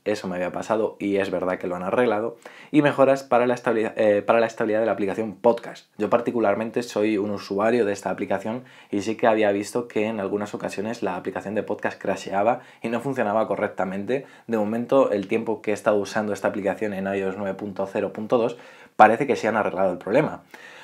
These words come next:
Ahora, en cuanto a términos de batería, no tenemos, eh, muchos más datos al respecto porque apenas ha pasado un ciclo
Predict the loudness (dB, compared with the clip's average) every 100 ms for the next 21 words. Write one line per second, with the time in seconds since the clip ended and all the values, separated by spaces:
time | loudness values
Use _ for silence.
0 | 2 8 10 8 4 -2 -2 0 -2 2
1 | 0 0 0 0 0 -2 0 2 2 0
2 | -2 -4 -2 -2 -4 -6 -10 -8 -6 -6
3 | -8 -12 -14 -14 -12 -10 -8 -6 0 2
4 | 4 4 4 2 2 2 2 -2 -4 -2
5 | -2 -2 -2 -2 -2 -2 -4 -2 0 0
6 | -2 -6 -8 -6 -2 -2 -2